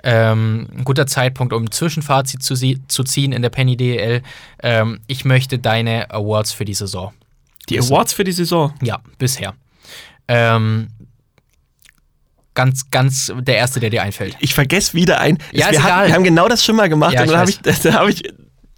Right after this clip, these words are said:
Speaker 2: egal.
Speaker 1: weiß, aber es ist ein guter Zeitpunkt, um das nochmal aufzurollen. Weil das finde ich nämlich immer ganz <clears throat> spannend. Das interessiert die Leute auch. Spieler der Saison.
Speaker 2: Wo sind wir denn?
Speaker 1: D E L.
Speaker 2: D E L.
Speaker 1: Ja.
Speaker 2: Spieler der Saison. Oh, das ist schwer. Ähm, Maxim Matuschkin.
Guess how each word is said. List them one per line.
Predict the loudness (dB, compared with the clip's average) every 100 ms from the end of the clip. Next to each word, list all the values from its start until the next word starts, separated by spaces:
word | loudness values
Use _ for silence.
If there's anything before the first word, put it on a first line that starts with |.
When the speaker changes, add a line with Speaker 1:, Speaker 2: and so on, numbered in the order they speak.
| 0
Speaker 2:
egal. | 2 2
Speaker 1:
weiß, | 0 -4 -2
aber | 2
es | 2
ist | 2
ein |
guter | 2 0
Zeitpunkt, | 2 0 2 0
um |
das | 0 -2
nochmal | 0
aufzurollen. | 0 -2 -6 -6 -6 -6
Weil | -6 -4
das | -4
finde | 0 2
ich | 2
nämlich | 2
immer | 2 2
ganz | 2 0
<clears throat> |
spannend. | -2 -2 -4
Das | -6
interessiert | -6 -4 -4
die | -2
Leute | -4 -4 -8
auch. | -12 -20 -20 -20 -20 -20 -12
Spieler | -2 2 2
der | 2
Saison. | -2 -6 -12 -18 _ _ _ -14
Speaker 2:
Wo | -6
sind | -2
wir | 0
denn? | 0 -2 -8 _ _ _ _ _ _ -10
Speaker 1:
D | -8
E | -8
L. | -10 _ _ _ 0
Speaker 2:
D | 2
E | 2
L. | 0 -6 -14
Speaker 1:
Ja. | -16 _ -16
Speaker 2:
Spieler | -4 0 2
der | 0
Saison. | -2 -4 -6 _ _ _ _ _ _ _ _ _ _ _ -12 -8
Oh, | -6
das | -8
ist | -10
schwer. | -12 -12 -14 _ _ _ _ _ _ _ _ -20 -20 -20 -18 -14 -12 -12 -14 -18 _ -2
Ähm, | 2 4 6 6 6 4
Maxim | 2 0 2
Matuschkin. | 2 2 0 -4 -4 -8